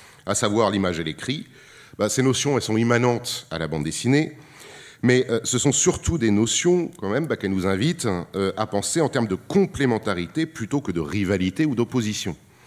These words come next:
Et là, il y a également quelque chose de nouveau, c'est-à-dire qu'il y a une complémentarité au niveau de l'acte de lecture lui-même, et on peut se demander, bah, tout simplement, qu'est-ce que c'est qu'une bande dessinée ? Je ne vais pas répondre, mais enfin, on peut se demander si c'est pas une forme d'écrit enrichi, c'est-à-dire un écrit qui ne se limite pas à la topographie, ni même à la calligraphie.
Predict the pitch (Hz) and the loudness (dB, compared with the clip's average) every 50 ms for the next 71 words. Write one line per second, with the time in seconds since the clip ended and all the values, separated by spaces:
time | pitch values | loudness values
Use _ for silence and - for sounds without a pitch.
0 | - - - - - - - - - - - - - - - 135 131 156 180 180 | -20 -20 -20 -20 -20 -20 -20 -20 -20 -20 -20 -20 -14 -6 -2 2 2 4 4 4
1 | - - 143 127 127 127 127 139 151 165 151 135 113 120 117 131 170 135 127 139 | 2 2 2 2 2 2 2 2 2 0 0 -2 -2 -2 -2 -2 0 2 2 4
2 | 139 151 151 131 135 131 117 107 - 98 85 - 104 101 92 104 98 - 107 107 | 4 4 4 2 2 0 0 0 -2 -6 -6 -4 -4 -4 -2 -4 -4 -2 -2 0
3 | 104 98 - 101 104 98 - 123 113 101 85 92 87 87 92 - - - 87 80 | 0 0 0 -2 -2 0 0 0 0 0 0 0 0 -2 -4 -4 -4 -6 -6 -4
4 | 73 80 76 78 - - 78 73 87 104 135 165 180 185 160 104 78 - - - | -4 -4 -4 -6 -6 -8 -6 -2 0 2 4 4 4 2 2 -2 -4 -6 -14 -20
5 | _ _ _ _ _ _ _ _ _ - - _ - 104 98 85 - 104 82 90 | _ _ _ _ _ _ _ _ _ -20 -14 _ -4 -2 -2 -2 -2 -2 -2 -2
6 | 90 85 87 90 139 175 165 123 - - 90 - - - 127 151 139 113 95 - | -4 -4 -2 0 2 2 2 2 -2 -2 -4 -6 -4 -2 -2 -2 -2 -2 -6 -6
7 | 95 87 92 82 90 80 73 82 76 80 - - 107 127 160 175 147 - 85 76 | -8 -8 -6 -6 -6 -6 -4 -4 -6 -6 -4 -2 0 0 2 2 0 -2 -4 -8
8 | - 69 65 64 98 101 - 165 160 139 101 - - 85 - - - - - - | -8 -8 -6 -4 -4 -2 -2 0 0 0 -2 -4 -4 -8 -8 -10 -16 -20 -18 -20
9 | - - - - 104 92 127 - - 113 107 110 135 160 165 - 131 - - - | -20 -18 -10 -8 -2 0 0 2 2 4 2 4 2 2 0 0 0 0 0 2
10 | - 160 151 - - 147 139 135 117 113 - - - 120 101 92 90 120 135 - | 2 2 2 2 2 0 0 0 0 -2 -4 -2 0 0 0 0 0 0 0 0
11 | - 131 113 92 - - - - - - - 85 82 90 85 - 104 104 98 95 | -2 -2 -4 -6 -10 -14 -20 -20 -16 -12 -10 -6 -4 -4 -4 -2 -2 0 0 0
12 | 95 - 165 160 - - 107 98 95 - 104 98 101 123 139 135 120 120 - - | -2 -2 -4 -4 -2 0 0 0 0 0 -2 0 0 2 2 2 2 0 -4 -6
13 | - - 117 113 120 139 151 - - 98 85 87 - 87 78 85 82 78 76 78 | -2 2 2 4 4 4 2 -2 -4 -4 -4 -4 -4 -6 -6 -6 -6 -4 -4 -4
14 | - - - 139 139 127 104 107 120 131 120 104 - 110 101 104 87 92 95 - | -6 -6 -6 -4 -2 0 0 2 2 0 0 -2 -2 -4 -4 -4 -4 -4 -6 -6
15 | - - | -8 -14